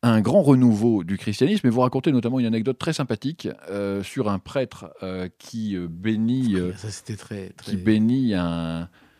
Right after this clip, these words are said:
Speaker 1: un, l'un d'entre vous,
Speaker 2: Non,
Speaker 1: d'ailleurs.
Speaker 2: alors, en fait, nous, c'était un groupe, et nous avons, donc, quand nous avons quitté le bateau, laissé le bateau à quai, euh, sur le Yenisei, nous avons rejoint, donc, ce terrible, euh, goulag, donc, de Norilsk,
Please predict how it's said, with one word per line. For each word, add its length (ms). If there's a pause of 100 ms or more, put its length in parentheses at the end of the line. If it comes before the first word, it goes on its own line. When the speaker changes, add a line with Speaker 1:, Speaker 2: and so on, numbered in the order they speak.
(280)
Speaker 1:
un, 580
l'un 200
d'entre 280
vous, 140
Speaker 2:
Non, 80
Speaker 1:
d'ailleurs. 320
Speaker 2:
alors, 120
en 40
fait, 180
nous, 60
c'était 200
un 120
groupe, 320
et 80
nous 180
avons, 320
donc, 240
quand 100
nous 140
avons 160
quitté 300
le 80
bateau, 360
laissé 280
le 80
bateau 340 (400)
à 120
quai, 460
euh, 160
sur 140
le 100
Yenisei, 640 (460)
nous 180
avons 160
rejoint, 400
donc, 240
ce 280
terrible, 680
euh, 440
goulag, 440
donc, 220
de 120
Norilsk, 580